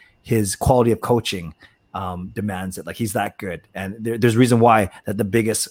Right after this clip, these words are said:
organization in the N H L was gonna hire the, him, uh, to be their goaltending development coach, working with their farm team. So, Lucas, no problem with you asking it. I, I respect that you, you've asked, and you've actually reached out to me directly. Thank you.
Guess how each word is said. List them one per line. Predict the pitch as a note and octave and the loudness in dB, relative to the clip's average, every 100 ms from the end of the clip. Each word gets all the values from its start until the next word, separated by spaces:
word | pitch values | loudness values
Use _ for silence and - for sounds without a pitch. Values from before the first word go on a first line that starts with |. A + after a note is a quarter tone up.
| - | -4
organization | A2+ G#2+ G#2 A2 - A2 | -2 -2 -2 -2 -4 -6
in | A2 | -6
the | A2+ | -4
N | G#2+ | -4
H | G2 A2+ | -2 -2
L | F#2+ F#2 - _ | -2 -6 -14 _
was | A#2 | -6
gonna | A2 A2+ | -4 0
hire | G2 G#2 G#2+ | 2 4 2
the, | G#2 G#2+ | 2 0
him, | G2 C3 E2+ _ _ | 0 0 -2 _ _
uh, | G#2+ A#2 | -6 -4
to | B2+ | 2
be | A#2+ | 4
their | A2 | 4
goaltending | A2 A2 A#2 G#2+ G#2+ | 2 0 0 -2 -4
development | G2+ G#2 A2 G#2+ F#2+ | -2 -2 -2 -4 -8
coach, | G2+ - - | -8 -8 -4
working | A2 - | -4 -2
with | G#2+ G2 | -4 -4
their | F#2 | -6
farm | F#2 F#2 | -6 -8
team. | - F#2 | -8 -6
So, | - G#2+ - - - | 0 0 -2 -12 2
Lucas, | D3 D#3+ D#3+ D3 | 4 6 4 6
no | E3 | 4
problem | F3 E3+ | 4 2
with | C#3+ | 4
you | C#3 | 4
asking | C#3 C#3 - | 4 0 -2
it. | D3 | -2
I, | B2 A#2 | 0 0
I | A#2 | 2
respect | A#2 - C3+ B2+ | 0 0 -2 0
that | B2+ | -4
you, | A#2+ A#2 | -4 -4
you've | A#2+ A2+ | -2 -2
asked, | A2+ A2+ - | 0 -2 -4
and | A#2+ | -2
you've | A#2 A#2+ | 0 0
actually | A#2+ G#2 A#2 | -2 -4 -4
reached | A2+ A#2 | -2 -2
out | |
to | A2+ | -2
me | A#2 | 0
directly. | A2 A2 A#2+ | 0 0 -2
Thank | A2 A#2 A2 B2 | -2 -2 -2 -2
you. | A#2+ | -2